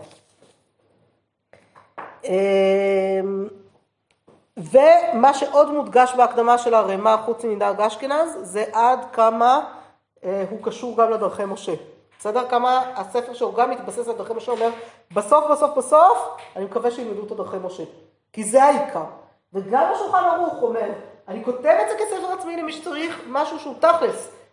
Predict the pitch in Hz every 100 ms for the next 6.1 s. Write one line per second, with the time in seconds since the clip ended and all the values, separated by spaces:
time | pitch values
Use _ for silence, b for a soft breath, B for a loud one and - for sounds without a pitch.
0 | _ - 165 160 - - 175 240 262 170
1 | 139 - - - - 165 190 262 392 392
2 | 277 - - 185 196 - 185 190 170 -
3 | - 170 185 254 339 - 339 330 277 262
4 | - 240 220 214 190 B B - 220 220
5 | 220 302 302 285 277 320 339 311 - 262
6 | 294